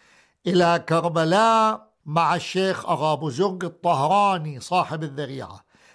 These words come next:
دخلوا على المرحوم السيد إسماعيل الصادق، كان يدرس يباحث بحث خارج، فلما أبصر الشيخ الخراساني قطع الدرس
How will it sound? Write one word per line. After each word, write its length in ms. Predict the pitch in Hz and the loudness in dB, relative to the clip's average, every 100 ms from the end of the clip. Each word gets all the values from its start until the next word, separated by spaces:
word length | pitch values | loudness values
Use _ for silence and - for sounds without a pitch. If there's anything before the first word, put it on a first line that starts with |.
| _ | _
دخلوا 600 | 165 247 254 220 208 180 | 0 0 2 2 2 2
على 220 | 156 175 165 | 2 0 0
المرحوم 680 | 156 170 135 - 240 226 | -2 -4 -4 -2 -2 -2
السيد 400 | 165 - 180 160 | -4 -2 -2 -2
إسماعيل 680 | 160 - 175 170 160 214 208 | -4 -2 0 2 2 2 2
الصادق، 600 | 196 - - 226 214 190 | 2 -2 2 2 2 -2
كان 460 | 135 196 208 214 214 | -4 0 4 4 2
يدرس 920 | 214 208 226 226 190 180 170 160 - | 0 2 2 2 2 0 0 -4 -8
يباحث 640 | 175 165 196 190 - 151 170 | -2 2 2 2 0 -10 -4
بحث 280 | 170 170 - | -2 -2 -2
خارج، 480 | 214 208 175 147 - _ | 2 2 2 -6 -16 _
فلما 920 | - 208 190 185 185 185 185 180 196 | -4 2 4 2 0 0 2 2 2
أبصر 440 | 196 190 175 180 180 | -2 -2 0 2 2
الشيخ 520 | - - 180 165 175 | -2 -2 -2 -2 -4
الخراساني 1300 | 180 - 170 165 170 151 180 208 226 226 226 233 175 _ _ _ | -6 -2 0 2 2 0 2 2 4 2 -2 -6 -8 _ _ _
قطع 460 | 185 208 190 160 143 | -2 0 2 2 2
الدرس 840 | 131 131 180 220 240 233 - - | -2 -2 2 2 2 -2 -6 -14